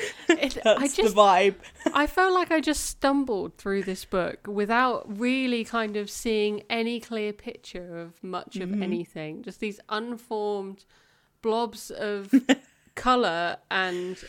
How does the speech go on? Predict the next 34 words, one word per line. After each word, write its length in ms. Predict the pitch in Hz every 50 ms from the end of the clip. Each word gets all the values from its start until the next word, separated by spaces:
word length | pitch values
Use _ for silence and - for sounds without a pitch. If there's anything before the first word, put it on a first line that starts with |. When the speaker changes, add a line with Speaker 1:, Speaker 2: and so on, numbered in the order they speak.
| -
Speaker 1:
ideas. 760 | - 190 190 185 185 202 196 185 170 165 160 165 165 - -
And 200 | 233 - - 254
I 100 | 208 185 -
was 100 | - 180
just 280 | 262 240 - 262 247
Speaker 2:
<laughs> 20 | -
Speaker 1:
falling 420 | - 240 247 262 262 254 247 233
from 160 | - - 220
chapter 340 | 220 - 233 208 - - - -
to 60 | 202 202
chapter 400 | - - 214 - - - - -
going, 200 | 175 170 170 - -
"I 180 | - 233 254 269
have 340 | 247 202 175 165 160 156 160
no 480 | 170 165 165 170 175 185 202 214 208 202
idea 380 | 196 190 - 185 175 170 170
where 200 | 165 165 165 165
we 120 | 160 160 156
are 200 | 151 156 151 151
or 40 |
what 160 | 156 160 - -
we're 200 | 165 - - -
doing, 140 | 160 160
but 360 | 160 294 - - 175 - - _
Speaker 2:
<laughs> 40 | - 403 427 403 392 359 311 277 285 -
Yeah, 180 | 190 165 156
Speaker 1:
here 80 | 185 185
we 120 | 202 240
Speaker 2:
pretty 60 | 285
Speaker 1:
are." 300 | 311 320 277 262 285 320 - - - 285 - - 240 240 - - - 294 254 294 240 - - -
Speaker 2:
much. 300 | - 240 233 208 185 185
<laughs> 1300 | 202 - _ _ _ - - - - - - - - _ _ _ _ _ _ _ _ _ _ _ - -
Yeah. 720 | 175 165 170 175 170 165 170 170 165 165 165 165 165 170 - - _ _ _ _ _ _ _ _
<laughs> 340 | - 208 208 - - - 269